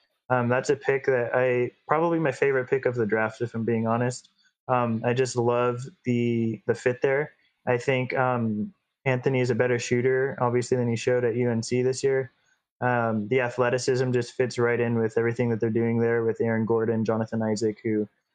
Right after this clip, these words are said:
hopefully will come near the, come back near the end of this season. Uh, maybe not.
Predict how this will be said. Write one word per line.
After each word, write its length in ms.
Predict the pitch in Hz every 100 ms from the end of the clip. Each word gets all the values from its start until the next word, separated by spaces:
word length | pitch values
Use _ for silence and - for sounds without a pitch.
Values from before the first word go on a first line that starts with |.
| _ -
hopefully 460 | 156 151 151 156
will 140 | 147 147
come 340 | 147 139 135
near 140 | 131
the, 160 | 123 120 - 123
come 160 | 139 127
back 200 | 120 120
near 120 | 123
the 120 | 120
end 140 | 117 120
of 100 | 120
this 200 | 127 -
season. 440 | 127 127 127 135 - -
Uh, 200 | 120 107
maybe 240 | 113 113
not. 320 | 113 117 120